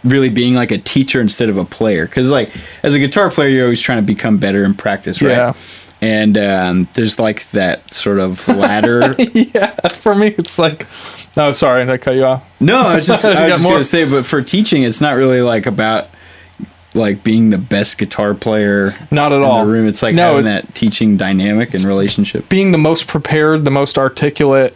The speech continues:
Speaker 2: and, um, having good ideas that you can translate. That, 'cause, yeah, you could play
Speaker 1: Yeah.
Speaker 2: something amazing, but if they can't retain it, then you're not doing your job.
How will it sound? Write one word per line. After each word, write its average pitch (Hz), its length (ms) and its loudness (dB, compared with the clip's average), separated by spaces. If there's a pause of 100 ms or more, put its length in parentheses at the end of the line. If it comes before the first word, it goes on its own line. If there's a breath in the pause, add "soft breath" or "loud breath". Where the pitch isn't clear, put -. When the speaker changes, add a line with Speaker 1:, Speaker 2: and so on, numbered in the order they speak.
Speaker 2:
and, 123 500 0
um, 107 360 0
having 131 400 0
good 127 160 2
ideas 117 640 0
that 117 120 0
you 117 60 0
can 120 160 -4
translate. 113 680 -2
That, 113 240 0 (340)
'cause, 135 300 -2 (260)
yeah, 190 200 4
you 151 120 4
could 151 140 -4
play 151 140 0
Speaker 1:
Yeah. - 60 -6
Speaker 2:
something 135 260 -2
amazing, 127 400 0
but 120 80 2
if 117 80 -2
they 131 80 0
can't 123 180 -4
retain 120 320 0
it, 104 120 0
then 107 260 2
you're 113 100 2
not 107 120 0
doing 113 140 2
your 107 80 0
job. 117 340 -2